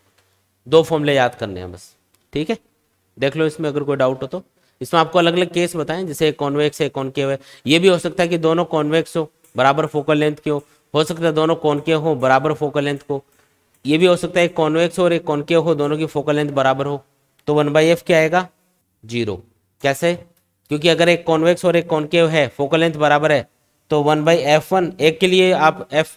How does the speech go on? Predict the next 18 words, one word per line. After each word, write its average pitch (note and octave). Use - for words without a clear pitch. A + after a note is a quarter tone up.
पॉजिटिव D3+
लोगे, F3
एक E3+
के F3
लिए D#3+
नेगेटिव, D#3
और B2
एफ़ D#3+
वन, F3
एफ़ E3
टू F3
की E3+
वैल्यू E3
बराबर D3
है, D#3+
तो D#3+
वन D3
by D#3